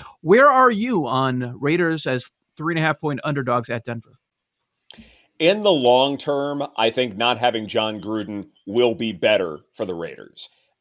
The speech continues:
Speaker 2: In terms of play call, in terms of play action in particular, I think the Raiders were at the bottom or near the bottom in football. And you think about the talent they have. I mean, they're,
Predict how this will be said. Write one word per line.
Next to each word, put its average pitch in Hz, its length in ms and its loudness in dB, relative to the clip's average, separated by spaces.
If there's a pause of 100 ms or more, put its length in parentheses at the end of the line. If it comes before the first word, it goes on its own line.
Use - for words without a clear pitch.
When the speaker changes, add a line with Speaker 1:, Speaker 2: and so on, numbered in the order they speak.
(400)
Speaker 2:
In 127 140 -6
terms 123 280 -2
of 117 120 -4
play 139 180 2
call, 143 460 4
in 120 80 -2
terms 160 240 0
of - 80 -4
play 175 240 6
action 123 400 2
in 95 120 -8
particular, 95 680 -6 (240)
I 117 60 -2
think 151 140 0
the 143 80 0
Raiders 123 500 0
were 113 360 0
at 123 180 2
the 127 80 0
bottom 113 380 2
or 104 100 -8
near 101 240 -6
the 110 100 -4
bottom 101 420 0
in 87 80 -14
football. 139 640 -4 (260)
And 139 480 2
you 170 140 -8
think 233 180 -4
about 185 240 0
the - 60 -12
talent 185 520 -4
they 127 160 0
have. - 300 -4
I 139 60 -10
mean, 147 260 -8
they're, 208 320 -8